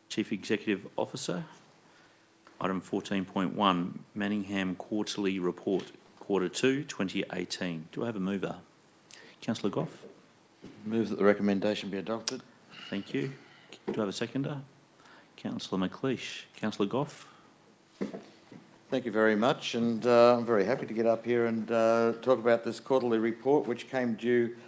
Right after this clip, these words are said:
Speaker 2: I suppose it was the October to December one, so we're talking about halfway through the year, uh,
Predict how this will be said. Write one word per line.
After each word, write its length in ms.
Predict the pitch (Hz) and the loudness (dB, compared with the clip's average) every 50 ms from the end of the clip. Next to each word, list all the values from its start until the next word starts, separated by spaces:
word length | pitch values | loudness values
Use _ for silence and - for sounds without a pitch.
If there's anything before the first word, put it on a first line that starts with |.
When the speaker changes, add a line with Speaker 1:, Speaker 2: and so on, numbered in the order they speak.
| - - | -8 -8
Speaker 2:
I 80 | 98 | -6
suppose 300 | - - - 107 98 98 | -6 0 0 0 0 0
it 80 | 104 101 | -2 -4
was 160 | 101 95 - | -6 -6 -4
the 320 | 101 98 95 95 95 92 - - | -4 -2 -2 -2 -4 -6 -8 -10
October 400 | 95 - - - 113 104 95 98 | -10 -10 -4 0 0 0 0 0
to 140 | 95 - 92 | -6 -8 -12
December 500 | 80 90 90 - - 117 113 113 101 95 | -12 -12 -12 -2 2 2 2 4 2 2
one, 320 | 87 85 92 104 123 147 143 | 0 2 0 0 0 -2 -6
so 340 | - - 98 92 95 95 95 - - - - - - - | -4 0 2 4 4 2 0 -4 -12 -20 -20 -18 -4 -4
we're 80 | 101 | -4
talking 260 | 101 - 113 110 - | -2 0 -2 -2 -2
about 240 | 98 82 98 92 90 | 0 4 4 4 6
halfway 400 | 85 101 95 92 - - 95 90 | 6 6 6 6 6 2 0 0
through 240 | 90 - 95 95 90 | 0 -2 -4 -4 -2
the 100 | 90 90 | -2 -4
year, 320 | 90 90 101 117 139 156 156 - - - - - - - - - | -4 -2 -2 0 -2 -2 -4 -8 -16 -20 -20 -20 -20 -20 -12 -6
uh, 360 | 87 92 92 90 90 90 | -2 2 4 4 4 4